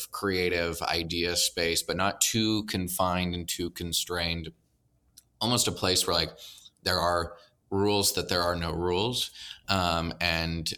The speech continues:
um, call it an incubator, call it a co-working space, call it whatever you want. I don't care. Call it the meeting place for, you know, all of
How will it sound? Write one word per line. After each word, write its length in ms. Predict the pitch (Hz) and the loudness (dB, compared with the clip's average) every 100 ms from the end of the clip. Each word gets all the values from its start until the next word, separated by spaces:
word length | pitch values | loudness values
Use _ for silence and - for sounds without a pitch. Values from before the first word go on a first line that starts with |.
| - | -2
um, 500 | 87 80 80 80 - | 0 0 0 -4 -6
call 280 | - 107 104 | 0 4 4
it 60 | 92 | 2
an 80 | |
incubator, 560 | 90 90 92 90 87 87 | 0 -2 -2 -2 0 -2
call 280 | - 90 90 | -2 0 0
it 40 | |
a 20 | |
co-working 500 | 85 87 87 85 87 | -2 -4 -4 -4 -6
space, 540 | 85 - 82 85 - - | -4 -4 -2 0 0 0
call 300 | - 82 82 | 0 0 2
it 40 | |
whatever 280 | 73 85 85 | 0 -2 -2
you 100 | 82 | -2
want. 320 | 82 82 80 | -2 -4 -6
I 60 | 82 | -8
don't 160 | 82 | -8
care. 200 | 80 80 | -8 -10
Call 180 | 82 82 | -4 -2
it 60 | 80 | -2
the 40 | |
meeting 320 | 85 85 82 80 | -6 -6 -6 -4
place 260 | 85 82 | -2 -2
for, 280 | - 80 76 | -4 -6 -12
you 60 | 82 | -10
know, 200 | 80 78 _ | -10 -10 _
all 200 | - 82 | -4 -4
of 100 | 82 | -4